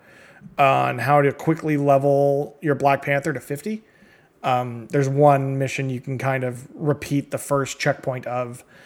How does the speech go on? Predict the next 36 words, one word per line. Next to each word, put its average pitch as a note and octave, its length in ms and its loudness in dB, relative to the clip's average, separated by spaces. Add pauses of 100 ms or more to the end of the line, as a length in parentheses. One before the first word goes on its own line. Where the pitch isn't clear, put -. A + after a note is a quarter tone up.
(220)
and C#3 240 2
earn, C3+ 640 0
like, C3 400 -8 (720)
you C#3 140 0
can C#3+ 260 -4 (300)
earn E3 160 6
a D3 40 10
level C#3 380 6
in, C3+ 100 2
like, B2+ 260 -4
two - 140 -4
runs B2+ 280 -2
of C3+ 80 -2
it, C#3 80 0
and C3+ 80 -12
each B2+ 160 -8
run B2 160 -4
takes A#2+ 220 -8
about A#2+ 260 -8
two, B2+ 160 -8
three B2+ 220 -14
minutes. D3+ 400 -10 (140)
So B2 460 -2 (440)
that's C#3 200 2
what D3 80 6
I C#3+ 80 8
was C3+ 160 0
cheesing C3+ 380 0
at A#2+ 80 -8
the C3+ 100 -2
end B2+ 100 -4
of B2 60 -6
my A#2+ 140 -4
stream B2+ 500 -8
to, B2 300 -8
uh, A#2+ 240 -10